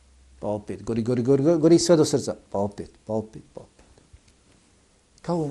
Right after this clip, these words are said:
na dunjalku, kao što srce, kada bol udari u srce, čovjek uglavnom umire, tako će i oni u takvim stanjima biti. Skoro da umru i poželjet će da umru, međutim nema.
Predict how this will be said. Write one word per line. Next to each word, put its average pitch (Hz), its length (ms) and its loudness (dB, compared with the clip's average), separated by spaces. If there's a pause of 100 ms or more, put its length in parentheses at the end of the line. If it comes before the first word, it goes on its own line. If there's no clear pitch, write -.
(160)
na 123 180 -4
dunjalku, 113 600 -2
kao 127 300 -6
što 110 200 -10
srce, 147 480 -6
kada 110 360 -6 (1000)
bol 127 360 4
udari 131 280 -2
u 147 80 -6
srce, 123 300 -12
čovjek 107 360 -12
uglavnom 120 480 -4
umire, 175 360 -2
tako 135 540 -8
će 120 260 -8
i 107 120 -6
oni 139 220 -2
u 117 40 -6
takvim 117 580 -4
stanjima 113 480 -4
biti. 101 280 -12
Skoro 220 360 0
da 165 180 2
umru 147 400 2
i 131 80 -8
poželjet 214 460 6
će 170 120 4
da 151 100 4
umru, 139 180 0
međutim 104 400 -6
nema. 117 260 -6